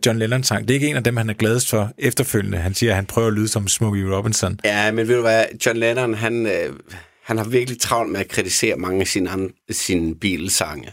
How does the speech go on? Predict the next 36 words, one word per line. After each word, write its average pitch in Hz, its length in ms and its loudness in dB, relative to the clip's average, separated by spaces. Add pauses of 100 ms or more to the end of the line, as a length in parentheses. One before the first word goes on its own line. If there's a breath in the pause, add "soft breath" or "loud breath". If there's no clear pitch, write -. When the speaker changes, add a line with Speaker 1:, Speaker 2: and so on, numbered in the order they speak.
(140)
Speaker 1:
Ja. 95 180 -2 (160)
Speaker 2:
Øh, 85 400 -2 (1160)
og 95 80 0
mange 92 300 4
af 78 120 -2
dem, 95 120 -8
det 87 80 -8
er 85 40 -6
jo 85 80 -8
bare 82 360 -8
udmærkede 90 500 -6
sange, 82 440 -10
altså. - 180 -20 (200)
Speaker 1:
Ja, 95 220 0 (420)
men, 107 160 0
øh, 98 240 -2
jeg, 117 160 0
jeg 120 100 4
har 127 40 4
altid 131 200 0
faktisk 110 240 -2
godt 120 140 0
kunne 131 140 0
lide 156 120 2
den 107 160 2
her. 104 60 2
Det 110 140 -2
er 123 60 4
ikke, 131 120 -2
det 139 80 2
er 147 40 4
ikke 151 140 0
den 135 140 -2
mest 127 240 0
kendte 127 240 0
Beatles-sang. 98 460 -2